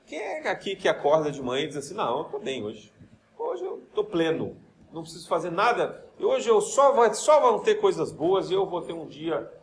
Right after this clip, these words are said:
pleno de mim mesmo, né? Vou ser a melhor pessoa do mundo." Você aguenta dez minutos, no máximo. Se aguentar os dez, tá ótimo.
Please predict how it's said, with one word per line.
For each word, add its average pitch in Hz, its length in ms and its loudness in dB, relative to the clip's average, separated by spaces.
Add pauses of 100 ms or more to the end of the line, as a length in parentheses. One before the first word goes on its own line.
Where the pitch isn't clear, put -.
(200)
pleno 170 360 0
de 117 140 -12
mim 113 160 -6
mesmo, 90 320 -10
né? 120 140 -12
Vou 131 100 -6
ser 135 140 -6
a - 20 -6
melhor 131 360 0
pessoa 127 280 -10
do 107 100 -12
mundo." 90 260 -16 (260)
Você - 240 -16
aguenta 185 340 -6
dez - 220 -6
minutos, - 420 -16
no - 140 -14
máximo. - 480 -6
Se - 120 -10
aguentar 123 380 -2
os 127 100 -6
dez, 120 240 -8
tá - 120 -20
ótimo. - 320 -20